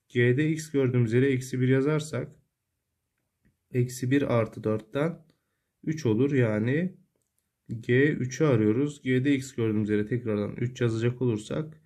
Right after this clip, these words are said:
üç artı dörtten yedi olarak hesaplayabiliriz. Evet, C seçeneğiyle devam ediyoruz. F'in içerisinde g eksi üç yaz demiş bize.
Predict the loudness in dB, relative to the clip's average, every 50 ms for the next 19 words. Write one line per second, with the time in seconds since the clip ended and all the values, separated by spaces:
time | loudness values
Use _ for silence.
0 | _ _ _ _ _ _ _ _ _ _ -8 -8 -2 0 0 0 0 -2 -4 -4
1 | -2 0 0 0 -4 -6 -6 -4 -2 0 0 0 -2 -4 -12 _ _ _ _ _
2 | _ _ _ _ _ -2 0 2 4 4 2 4 2 0 0 0 -2 -2 -4 -6
3 | -6 -4 -6 -8 -8 -4 -4 -2 0 0 -2 -4 -4 -6 -6 -8 -8 -12 -20 _
4 | _ _ -6 -4 -4 -4 -6 -10 _ -2 0 0 0 0 -2 -4 -4 -2 0 0
5 | 2 2 2 2 2 2 2 2 2 2 2 2 2 2 0 -4 -6 -10 _ _
6 | _ _ _ _ _ _ _ _ _ _ _ -2 -2 -2 0 -2 -2 -2 2 2
7 | 4 4 4 2 0 0 2 2 4 4 2 2 0 -2 -4 -8 -18 _ _ _
8 | _ _ _ _ _ -12 -10 -6 0 2 4 4 4 2 0 0 0 0 -2 -6
9 | -8 -4 -4 -2 -2 -4 -6 -4 -2 0 0 0 0 0 0 0 0 -2 -6 -10
10 | -10 -4 -2 -2 -2 -2 -6 -8